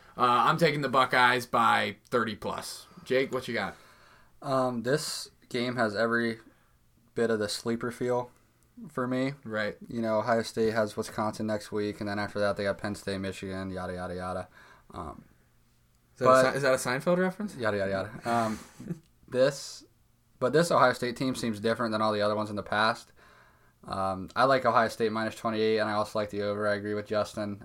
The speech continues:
Speaker 2: Um, I think fifty is a little low. I don't, I don't know why that, that is what it is. I don't know. Maybe Northwestern's gonna slow down the game. But
Speaker 1: I think,
Speaker 2: I,
Speaker 1: I think Ohio State's averaging, like, forty
Speaker 2: Yeah.
Speaker 1: points a game
Speaker 2: Yeah.
Speaker 1: plus. So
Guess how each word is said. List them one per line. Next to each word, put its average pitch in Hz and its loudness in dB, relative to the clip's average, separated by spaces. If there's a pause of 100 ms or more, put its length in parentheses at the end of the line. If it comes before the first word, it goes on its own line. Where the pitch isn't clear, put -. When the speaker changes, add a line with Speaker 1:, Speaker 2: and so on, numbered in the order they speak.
Speaker 2:
Um, - -14 (960)
I 107 2
think 123 -2
fifty 127 0
is 120 -2
a 120 -4
little 113 2
low. 113 6
I 113 4
don't, 113 0
I 110 -4
don't 107 -2
know 110 0
why 104 2
that, 101 -2 (240)
that 104 -2
is 104 -4
what 104 -2
it 104 -4
is. 107 -2
I 107 0
don't 107 -4
know. 104 -2
Maybe 110 -2
Northwestern's 107 -4 (260)
gonna 101 -6
slow 107 -2
down 104 0
the 101 -6
game. 101 -6 (400)
But 113 2
Speaker 1:
I - 6
think, 214 4
Speaker 2:
I, 147 4
Speaker 1:
I - 4
think 196 4
Ohio 156 8
State's 165 4
averaging, 131 0
like, 110 -4
forty 123 0
Speaker 2:
Yeah. 107 -2
Speaker 1:
points 117 -4
a 110 -6
game 117 -4
Speaker 2:
Yeah. 101 0
Speaker 1:
plus. 107 2
So 98 -4